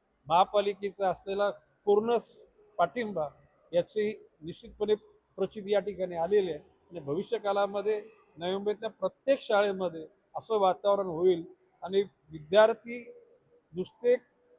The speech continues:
कला दाखवण्याकरता नाही तर मनापासून देशाच्या संपन्नतेकरता प्रयत्नशील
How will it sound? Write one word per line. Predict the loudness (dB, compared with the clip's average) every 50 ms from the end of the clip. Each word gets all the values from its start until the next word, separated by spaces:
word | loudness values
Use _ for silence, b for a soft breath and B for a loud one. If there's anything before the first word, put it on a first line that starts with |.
| _ _ _ _ 0
कला | 2 4 4 4
दाखवण्याकरता | 6 4 2 2 0 -2 -2 -2 -2 -4 -4 -6 -8 -6 -4 -4 -4
नाही | -4 -4 -8
तर | -8 -10 -12
मनापासून | -10 -8 -6 -2 0 0 0 2 2 0 0 0 -4 -8 -8 -8 -12 -16 _ _ _ _ _ _ _
देशाच्या | -2 -2 0 0 -2 -2 -2 -2 -4 -4 -4
संपन्नतेकरता | -4 -8 -12 -12 -12 -10 -8 -6 -6 -6 -6 -6 -6 -6 -6 -6 -10 -16 -10 _ -6 -6
प्रयत्नशील | -6 -4 -6 -8 -8 -6 -10 -10 -10 -10 -14 -18